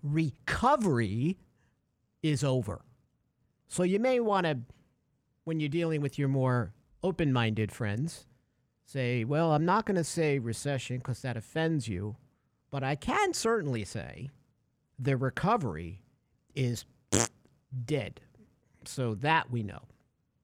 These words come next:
uh, overall. So, um, this was a surprise to me, uh, growing up in New York. Uh, you know, uh, in the eighties,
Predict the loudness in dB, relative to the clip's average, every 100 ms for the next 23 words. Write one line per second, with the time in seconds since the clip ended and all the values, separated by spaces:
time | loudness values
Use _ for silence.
0 | _ -4 -2 0 -2 -2 -2 0 -2 -4
1 | -8 -20 -20 -14 0 2 2 0 4 6
2 | 4 2 -2 _ _ -4 -2 0 0 0
3 | -2 2 4 4 2 -2 0 0 0 -4
4 | -4 -2 0 -2 0 0 0 0 0 2
5 | 2 0 -2 -6 -18 _ _ _ -16 -12
6 | -6 -2 0 2 0 -2 -2 -2 0 0
7 | 4 4 4 4 2 0